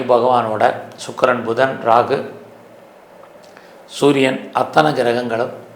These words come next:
கோச்சாரத்துல இருக்காங்க. இரண்டாம் இடம் அப்படின்னாலே வாழ்க்கையில நீங்க உழைச்சு சம்பாதிக்கக்கூடிய சம்பாத்தியத்தை சொல்வது, உங்க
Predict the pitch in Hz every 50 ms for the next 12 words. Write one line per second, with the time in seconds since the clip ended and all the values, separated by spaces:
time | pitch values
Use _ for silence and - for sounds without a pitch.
0 | - - - - - - - - - - - - - - 131 135 135 - 135 131
1 | 123 113 - 110 117 110 104 104 - 95 98 101 - - - - - - - -
2 | - - - - - - - - - - - - - - - - - 147 160 165
3 | 180 180 160 156 165 160 160 151 135 - 151 156 156 147 139 131 131 143 151 151
4 | - - - - - - - 131 147 160 156 - - 151 143 147 139 123 131 147
5 | 156 - 151 131 127 131 135 160 160 160 - - - 135 123 - 139 135 139 139
6 | 131 123 127 123 117 123 123 131 131 - 123 120 120 131 135 - 135 120 117 -
7 | 120 - - 107 110 107 107 104 113 - - - - - - - - - - -
8 | - - - - - - - - - - - - - - - 135 131